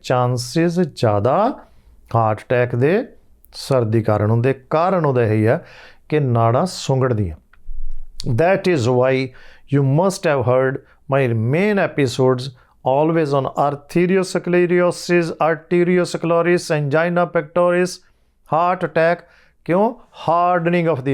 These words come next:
arteries। Hardening of the arteries ਦਾ ਇਹ ਹੀ ਮਤਲਬ ਸੀ ਜਿਹੜਾ ਤੁਹਾਨੂੰ ਫਿਜ਼ੀਕਲੀ ਦੱਸਿਆ ਕਿ ਨਾੜਾਂ ਸੁੰਗੜ ਜਾਂਦੀਆਂ, ਹਾਰਡ ਹੋ ਜਾਂਦੀਆਂ। ਕੋਲੈਸਟਰੋਲ ਦਾ ਇੱਕ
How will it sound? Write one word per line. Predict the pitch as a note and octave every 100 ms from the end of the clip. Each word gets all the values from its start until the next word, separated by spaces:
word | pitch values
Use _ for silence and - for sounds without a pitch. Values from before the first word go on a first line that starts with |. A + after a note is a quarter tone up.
| A#2+
arteries। | G#2 - F#2 - _ _ _ -
Hardening | D#3+ F#3 F#3+ F3+
of | D#3
the | D3+
arteries | C3+ B2 C3+ C#3
ਦਾ | D3+ -
ਇਹ | E3 D#3+
ਹੀ | D#3
ਮਤਲਬ | B2+ A#2+ B2
ਸੀ | A#2+ A#2+
ਜਿਹੜਾ | A#2+
ਤੁਹਾਨੂੰ | A#2+ A#2+ A2+
ਫਿਜ਼ੀਕਲੀ | B2+ A#2 A#2+ A#2+
ਦੱਸਿਆ | A2 G#2+ C3 F3+ - - - _ -
ਕਿ | D3 F3 A#3+ - -
ਨਾੜਾਂ | B2+ B2 B2+ C#3+ A3 - - -
ਸੁੰਗੜ | - B2+ C3+ C#3+
ਜਾਂਦੀਆਂ, | D3 D3+ D3+ D#3+ A#2+
ਹਾਰਡ | A#2 A#2 B2
ਹੋ |
ਜਾਂਦੀਆਂ। | C3 C#3+ D3+ D#3+ - - - -
ਕੋਲੈਸਟਰੋਲ | D#3 D#3 A3 - - F#3 D#3+
ਦਾ | D3
ਇੱਕ | B2+